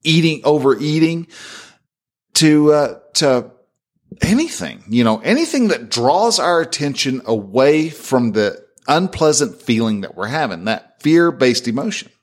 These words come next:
And so when we ha-, gain, so how do we handle our mind?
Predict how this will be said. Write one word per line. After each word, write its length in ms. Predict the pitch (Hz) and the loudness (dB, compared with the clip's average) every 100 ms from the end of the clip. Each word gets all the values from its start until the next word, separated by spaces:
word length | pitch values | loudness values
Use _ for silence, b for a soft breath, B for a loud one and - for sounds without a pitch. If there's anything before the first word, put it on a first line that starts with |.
| _ _ _ _ - | _ _ _ _ -2
And 400 | 135 131 131 113 | 0 2 0 0
so 400 | 151 139 - - _ _ _ _ _ | 0 -2 -4 -16 _ _ _ _ _
when 200 | 170 220 | 0 2
we 140 | 233 | 2
ha-, 320 | 165 175 170 135 117 | 2 0 0 -4 -2
gain, 540 | 147 165 110 123 123 | 0 0 -4 -8 -6
so 180 | - 160 | 0 0
how 140 | 135 190 | 2 0
do 60 | |
we 160 | 196 165 | 2 0
handle 420 | 151 175 156 117 | 0 -2 -4 -4
our 180 | 117 110 | -2 0
mind? 460 | 110 143 113 107 | 0 0 -2 -6